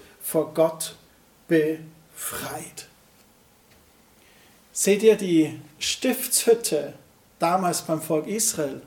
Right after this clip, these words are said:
und auch das Allerheiligste im Tempel von Jerusalem? Das war nur ein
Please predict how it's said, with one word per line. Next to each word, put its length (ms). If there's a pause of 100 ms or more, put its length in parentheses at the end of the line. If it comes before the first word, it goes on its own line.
(420)
und 100
auch 200
das 180
Allerheiligste 800
im 200
Tempel 380
von 220
Jerusalem? 680 (580)
Das 200
war 120
nur 160
ein 180